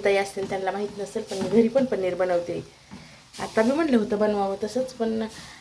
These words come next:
ह्यांना वाटलं की, अं, कुठंतरी, अं, म्हणजे एका ठिकाणी शॉप नवीन झाले, तिथं असं घरगुती आपण, आपण आज पहिल्या दिवशी सांगायचं, दुसऱ्या दिवशी पनीर बनवून देते. तर ते असं आणले. त्याच्यात मीठ राहिले बरं घालायचं.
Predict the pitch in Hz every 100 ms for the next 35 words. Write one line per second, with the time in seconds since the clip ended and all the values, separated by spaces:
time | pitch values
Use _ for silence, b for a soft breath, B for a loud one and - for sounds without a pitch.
0 | B - - 226 220 220 226 226 233 220
1 | 208 202 196 202 226 226 214 214 208 196
2 | 190 196 202 190 - 208 202 202 202 202
3 | 196 - 208 202 202 190 185 196 202 233
4 | 220 202 190 196 202 190 202 214 208 208
5 | 185 202 185 202 196 190 208 214 - B
6 | B B - 233 254 254 247 233 277 262
7 | 269 262 254 - 196 180 - - 226 185
8 | 185 180 160 156 156 - - 170 160 160
9 | 156 156 151 147 147 - - - - B
10 | B B B B B - - - 143 131
11 | - - - - - - 156 - 185 214
12 | 214 196 185 190 320 226 190 170 160